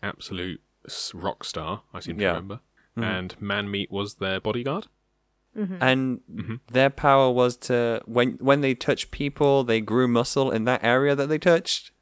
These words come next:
Speaker 3: Yeah.
Speaker 2: So
Speaker 1: Yeah, pretty much. Um, so I imagine that'd be a lot of fun.
Speaker 2: Mm-hmm.
Speaker 3: I guess as
Speaker 1: Uh,
Speaker 3: long as Glitter Tunnel doesn't serenade you, you'll be fine.
Speaker 2: <laughs>
Speaker 1: Yeah. So yeah, tho-, those are my choices for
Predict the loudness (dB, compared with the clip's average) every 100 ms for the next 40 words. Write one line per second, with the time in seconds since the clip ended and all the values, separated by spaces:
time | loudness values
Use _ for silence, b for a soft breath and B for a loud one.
0 | _ -10 -8 -8 -10 -16 -10 -2 0 0
1 | 0 -2 -2 -4 -6 -10 -12 _ _ -10
2 | -6 -4 -4 -6 -8 -8 -6 -4 -4 -4
3 | -6 -6 -8 -10 -12 -14 -14 _ _ b
4 | -8 -4 -2 0 0 2 2 2 2 2
5 | 2 0 2 2 2 2 2 2 -2 -2
6 | -2 0 0 0 -4 -6 -8 -12 -10 -10
7 | -10 -8 -10 -10 -14 -12 -12 -4 -4 -4
8 | -8 -8 -12 _ _ -20 -20 _ -8 -4
9 | -4 -4 -6 -12 _ _ -20 -12 -6 -2
10 | -2 -4 _ -2 0 2 0 0 -2 -2
11 | -6 -6 -8 -12 -8 -8 -6